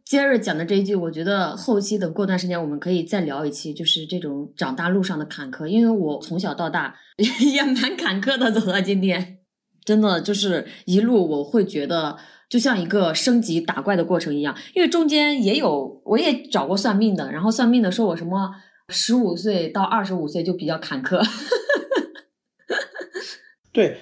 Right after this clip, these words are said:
Speaker 2: 你有时候身在坎坷、身在困难当中的时候，因为你不知道那是困难，那是坎坷，我是有这样的感觉。就我现在过上了我现在的生活之后，我再回头想，哎，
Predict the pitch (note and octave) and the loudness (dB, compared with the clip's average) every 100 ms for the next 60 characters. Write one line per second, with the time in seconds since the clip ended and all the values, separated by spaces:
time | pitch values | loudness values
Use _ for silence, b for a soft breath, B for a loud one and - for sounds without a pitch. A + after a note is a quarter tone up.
0 | - C3 D3 D#3 C#3+ D3+ - E3+ E3+ D#3 | -12 -2 0 0 0 0 0 -2 -2 -4
1 | - G2 - B2 B2+ D3 C#3+ C#3+ B2+ B2+ | -4 -6 -4 -4 -4 -4 -4 -2 -2 -4
2 | - D3 B2 B2+ C3 C3 B2 B2+ - D3+ | -4 -2 0 -2 -2 -4 -4 -4 -4 -6
3 | A2+ - D3 B2+ C#3 G#2+ G2 - - F#2 | -6 -4 -4 -2 -2 -2 -4 -8 -10 -10
4 | E2 F#2 F2+ - F2 E2+ - - G2 B2+ | -10 -12 -12 -14 -18 -18 -16 -12 -6 -2
5 | A2+ A2+ G2+ G2+ - - - B B B | -2 -2 -4 -6 -12 -14 -16 B B B
6 | - - G#2 - - _ - - F3 C#3 | 0 2 0 -2 -10 _ -8 -2 0 0
7 | C#3 D3+ D3 A#2 G2 - E3 C3+ G#2+ G2+ | -2 -2 0 -2 -2 -4 -2 -2 -2 -2
8 | A#2 A2 G#2+ G#2 A#2 B2+ B2 G#2 G#2 F3 | -2 -2 -2 -4 -6 -6 -2 -2 -2 -4
9 | - A#2 B2 B2+ G2 D2 C3+ | -4 -2 -2 -2 -4 -2 -4